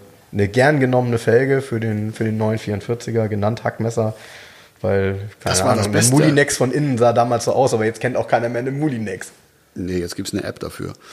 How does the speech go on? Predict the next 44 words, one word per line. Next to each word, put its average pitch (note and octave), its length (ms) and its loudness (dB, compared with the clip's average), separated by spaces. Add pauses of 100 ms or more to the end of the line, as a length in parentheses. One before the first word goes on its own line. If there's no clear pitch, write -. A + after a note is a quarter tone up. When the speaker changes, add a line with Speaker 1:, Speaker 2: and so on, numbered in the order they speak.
(160)
Speaker 1:
Ja, - 340 2
Speaker 2:
Ähm, G#2 300 4
Speaker 1:
genau. G2 300 0 (320)
Speaker 2:
nee, C3 240 2
neun E3+ 240 4
vierundvierziger D#3+ 600 -2
Porsche, C#3+ 520 -2 (140)
Speaker 1:
<laughs> - 140 -20
Speaker 2:
ähm, A#2 540 0
Speaker 1:
Thermomix. A#2 420 -4
Speaker 2:
natürlich C3 440 2
in G2 160 2
Weiß, B2+ 480 0 (160)
war A2 260 -4
eigentlich D3+ 320 -2
das - 160 -4
beste - 380 -2
Auto, A2 400 0
was G2+ 200 -2
man, G2 140 2
finde A2 220 4
ich, B2 180 0
im A#2 80 2
Alltag G2+ 360 0
fahren A#2 260 2
kann, D#2 160 -2
weil F2 100 0
ich F2+ 140 -6
hatte A#2 160 -8
den, A2 180 4
als G2 140 -2
dieser G2 300 -2
harte G#2 280 -2
Winter G2 380 0
war E2+ 220 2
und F2 140 -2
der E2+ 60 -6
sprang F#2 300 -2
immer A#2 260 2
an, A#2+ 160 4
der G2+ 80 2
fuhr C3 320 -2
immer. G#2+ 300 2 (760)
Ähm, F#2 460 0